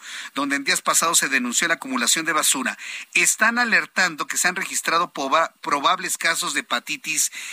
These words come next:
y cólera. Pues, pues mire, mm, antes de la hepatitis y el cólera,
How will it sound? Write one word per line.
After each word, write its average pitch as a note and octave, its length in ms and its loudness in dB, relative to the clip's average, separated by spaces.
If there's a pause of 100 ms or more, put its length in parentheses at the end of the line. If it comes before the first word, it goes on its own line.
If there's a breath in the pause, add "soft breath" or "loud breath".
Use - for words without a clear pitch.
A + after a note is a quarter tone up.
(220 loud breath)
y - 140 -4 (160)
cólera. F#3 640 2 (1120 loud breath)
Pues, E3+ 180 0 (100)
pues D#3 180 -2
mire, F#3 260 2 (840)
mm, D3+ 220 -8 (140)
antes G#3+ 480 0
de G3 80 4
la E3 80 4
hepatitis E3 500 -2
y B2+ 360 -4
el G#2+ 200 -8
cólera, D3+ 580 2